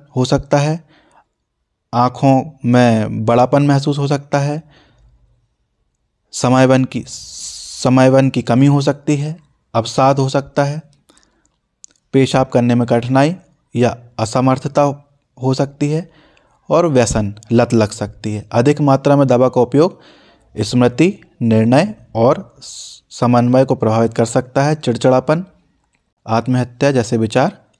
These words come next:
आ सकते हैं। कुछ लोगों में उत्तेजना और आक्रोश भी देखा गया है।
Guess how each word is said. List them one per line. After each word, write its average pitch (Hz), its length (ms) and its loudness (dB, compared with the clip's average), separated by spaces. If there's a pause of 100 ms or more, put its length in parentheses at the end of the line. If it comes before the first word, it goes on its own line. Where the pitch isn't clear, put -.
आ 131 120 -4
सकते 107 360 -8
हैं। 107 380 -10 (2000)
कुछ 143 180 0
लोगों 139 300 4
में 165 200 0 (220)
उत्तेजना 127 580 2
और 135 120 4
आक्रोश 117 440 0
भी 175 300 -2 (100)
देखा 110 300 -2
गया 107 200 -2
है। 104 240 -8